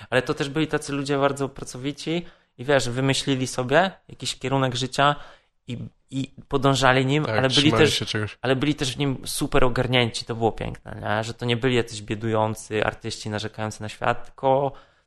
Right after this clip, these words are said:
Speaker 1: tacy bardzo pracowici, e, ludzie, u których wszystko, wszystko działało,
Speaker 2: Tak.
Speaker 1: nie?
Speaker 2: No właśnie, bo ci, chyba ci dobrzy, e, ciekawi wszyscy malarze, no nie wszyscy na pewno, ale, e, oni ki-, na którymś etapie tam studiowali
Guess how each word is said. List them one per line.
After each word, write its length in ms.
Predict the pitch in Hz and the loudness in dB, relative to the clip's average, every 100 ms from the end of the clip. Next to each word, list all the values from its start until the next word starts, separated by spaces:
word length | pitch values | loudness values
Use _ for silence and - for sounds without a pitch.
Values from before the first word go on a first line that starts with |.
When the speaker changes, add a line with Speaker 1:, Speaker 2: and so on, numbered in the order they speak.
| _ | _
Speaker 1:
tacy 280 | - 120 120 - - | -10 -8 -12 -14 2
bardzo 340 | 123 123 123 | 4 4 -2
pracowici, 1040 | - 113 117 113 120 - 117 113 110 110 _ _ | -6 -8 -8 -8 -8 -6 -6 -6 -6 -10 _ _
e, 280 | - - - | -16 -10 -6
ludzie, 280 | 113 110 110 | -4 -2 -2
u 40 | |
których 240 | - - - | -2 -12 -12
wszystko, 520 | - - 104 113 135 - 147 | -12 -10 -8 -8 -10 -14 -20
wszystko 280 | - - - | -16 -14 -10
działało, 240 | 101 107 98 | -8 -6 -4
Speaker 2:
Tak. 160 | 95 | -4
Speaker 1:
nie? 160 | 95 107 - _ _ _ _ _ 180 | -4 -8 -12 _ _ _ _ _ -10
Speaker 2:
No 60 | |
właśnie, 200 | 226 165 | -6 -2
bo 100 | 147 | -2
ci, 260 | - 180 143 80 | -2 -2 -4 -6
chyba 260 | 147 147 143 | 2 4 6
ci 220 | - 139 | 4 0
dobrzy, 460 | 131 147 131 135 127 95 123 113 92 95 | 2 2 4 0 0 -2 -2 -2 -4 -6
e, 40 | |
ciekawi 500 | 120 135 139 127 131 | -6 2 2 4 2
wszyscy 320 | 120 123 - 120 | 0 -2 -2 0
malarze, 580 | 120 113 113 113 131 123 | 4 4 4 4 2 0
no 60 | 120 123 113 | -4 -2 -2
nie 100 | 107 | -2
wszyscy 340 | - 113 - | -2 -2 -2
na 120 | 98 92 | -2 -2
pewno, 280 | 101 107 | -2 2
ale, 240 | 110 120 117 - _ _ _ _ _ _ _ | 4 4 0 -4 _ _ _ _ _ _ _
e, 380 | 107 107 110 113 | -4 -2 0 0
oni 160 | 123 139 | -2 -4
ki-, 120 | 139 135 117 95 | -6 -8 -8 -2
na 140 | 131 | 0
którymś 320 | - 139 147 | 4 4 4
etapie 320 | 156 135 127 151 | 4 4 4 4
tam 160 | 151 | 2
studiowali 720 | 151 165 156 185 240 170 135 | 0 0 2 4 6 6 2